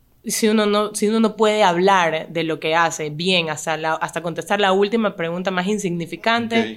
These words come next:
Speaker 1: entonces no.
Speaker 2: De acuerdo.
Speaker 1: Mejor no.
Speaker 2: De acuerdo.
Speaker 1: Este, que lea, o sea, leer, suscribirse,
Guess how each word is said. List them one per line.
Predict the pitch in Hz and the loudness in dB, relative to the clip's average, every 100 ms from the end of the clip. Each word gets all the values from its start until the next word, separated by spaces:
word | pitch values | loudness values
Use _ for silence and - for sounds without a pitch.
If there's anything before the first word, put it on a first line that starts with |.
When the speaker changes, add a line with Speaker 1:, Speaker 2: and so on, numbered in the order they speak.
| - - - | -14 -20 -12
Speaker 1:
entonces | 170 165 160 | -8 -8 -8
no. | 156 139 139 _ _ | -8 -8 -10 _ _
Speaker 2:
De | 196 | -20
acuerdo. | 185 196 | -6 0
Speaker 1:
Mejor | 240 330 | 2 4
no. | 349 - - _ - | 2 0 -6 _ -16
Speaker 2:
De | |
acuerdo. | 98 104 85 - _ - 185 170 - | -12 -10 -12 -14 _ -8 -4 -4 -6
Speaker 1:
Este, | - 185 170 165 160 156 156 151 151 - | -4 0 0 0 -2 -4 -6 -8 -10 -8
que | - 160 | -2 0
lea, | 170 208 226 220 | 2 2 2 0
o | |
sea, | 185 196 190 214 | -2 -4 -4 -2
leer, | 202 180 190 208 226 240 240 247 247 247 | 0 2 2 4 4 4 4 2 -2 -4
suscribirse, | 247 - 220 214 226 262 254 285 240 240 247 | -4 0 2 4 4 4 4 6 6 6 2